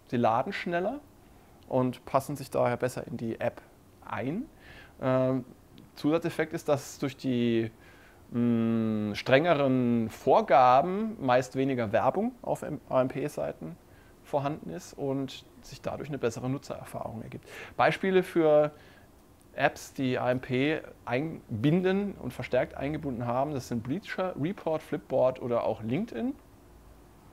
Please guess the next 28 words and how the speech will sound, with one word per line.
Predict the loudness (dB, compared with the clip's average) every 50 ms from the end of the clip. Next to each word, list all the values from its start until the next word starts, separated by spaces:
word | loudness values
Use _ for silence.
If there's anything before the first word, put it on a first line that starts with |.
| -20 -20 -16 -10 -4
Ähm, | -2 0 0 0 0 0 -2 -2 -4 -6 -8 -14 -20 -20 -20 -20 -20 -20 -20 -20 -20 -20 -20 -20 -20 -20 -20 -20 -20 -20 -20 -20 -20 -20 -20 -8 2
A | 4 6 6
M | 6
P | 4 4 4 6
alleine | 8 8 10 10 8 8 6 4 2
zu | 0 0 2 6
haben, | 6 8 8 8 6 4 2 2
ist | 0 0
jetzt | -4 -4 -4
noch | -6 -6 -6
kein | 2 2 4 4 4
Vorteil, | 2 2 4 4 4 4 4 4 6 6 6 6 4 2 0 -2 -2 -4 -4
ähm, | -2 -2 -4 -2
in, | -2 -2 -2 -2 0 0 0 0 -2 -2 -2 -4 -4 -6 -8 -4
kein | -2 0 2
Ranking-Vorteil | 4 4 4 4 0 -4 0 2 4 4 4 4 2 0
in | 2 0
der | 0 0
organischen | 0 0 2 2 2 2 0 -2 -4 -4
Suche, | -4 -4 -4 -2 -2 -2 -2 -2 -4 -10 -20 -20 -20 -20 -20 -20 -20 -2 4
außer, | 8 8 8 8 6 4 0 2 2 2 2 0 -4 -8 -18 -20 -20 -20 -20 -20 -20 -12 -8
das | -8 -8 -4
kann | -4 -4 -2
man | -2 -2 -2
durchaus | -2 -2 -4 -4 -8 -10 -12
tun, | -10 -4 -2 0 0 0 0 -4 -6 -10 -14 -20 -20 -20 -20 -20 -20 -10 -6
dass | -6 -6 -4 -4 -2
man | 0 2 2 2 2 2 0 0 -2 -2 -6